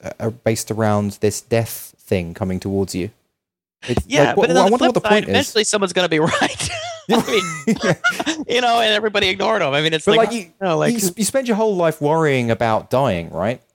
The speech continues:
Speaker 1: But then you kind of miss living. It's like,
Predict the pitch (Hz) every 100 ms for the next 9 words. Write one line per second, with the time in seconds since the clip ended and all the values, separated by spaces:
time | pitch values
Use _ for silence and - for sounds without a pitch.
0 | _ - 123 120 - _ 123 147 156 156
1 | - 139 139 151 135 131 147 147 - -
2 | - _ _ 131 196 117 90 117 - 139
3 | 135